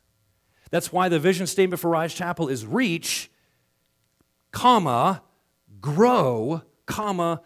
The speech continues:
send, which then turns into a virtuous cycle that by being sent, we're reaching. And then we grow as we're reaching, and then we send, and then we reach, and then we grow, and then we send.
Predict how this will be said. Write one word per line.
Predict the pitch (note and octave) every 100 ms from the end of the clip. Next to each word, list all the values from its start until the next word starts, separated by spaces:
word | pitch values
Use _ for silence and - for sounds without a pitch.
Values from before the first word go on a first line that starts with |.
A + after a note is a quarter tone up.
| _
send, | - - - A3+ D#3
which | C#3+ D#3+ -
then | F#3
turns | F3+ G3 E3
into | E3 E3+
a |
virtuous | D3+ A#3 - E3+ C#3+
cycle | B2 A2+ A#2 D3
that | D#3 C#3+
by | E3 E3
being | C#3 A3 A#3 F#3+
sent, | D3+ - A#3 E3+
we're | C#3 A3
reaching. | E3+ F#3+ A3 - G#2+ E2+ - - -
And | D3
then | D#3
we |
grow | C#3+ C3 A3 A#3+ F#3+
as | C3
we're | C3+
reaching, | B2 A2 G#2 G2+
and | A#2
then | A#2+
we | B2+
send, | - G3 D3+
and | A2+
then | A#2 B2
we | D3
reach, | F#3 E3+
and | C3
then | B2+
we |
grow, | C3 E3
and | C#3+
then | A#2+
we | D3
send. | - G3+ A2 _